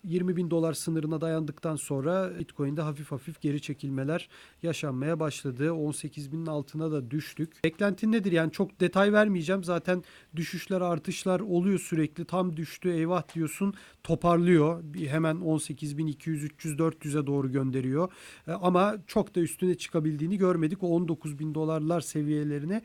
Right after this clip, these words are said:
pek geri gelemedik. Sen neler söylemek istersin hem kısa hem uzun vadeli olarak?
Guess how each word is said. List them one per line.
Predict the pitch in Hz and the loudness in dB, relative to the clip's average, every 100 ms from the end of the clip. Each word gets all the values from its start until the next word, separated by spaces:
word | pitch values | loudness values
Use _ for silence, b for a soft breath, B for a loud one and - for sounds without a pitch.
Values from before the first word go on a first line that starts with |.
| B B B | B B B
pek | 202 - | 0 2
geri | 160 190 | 2 2
gelemedik. | 185 190 185 180 - | 4 6 6 4 0
Sen | 185 185 | 0 2
neler | 180 196 | 2 2
söylemek | 190 170 156 151 | 0 -2 -2 -4
istersin | - 165 165 233 | -4 -6 -2 -2
hem | 175 | -2
kısa | - 220 | -4 -2
hem | 196 | -2
uzun | 165 156 139 | 0 0 0
vadeli | 135 160 | 0 0
olarak? | 185 147 120 - | 0 0 -2 -8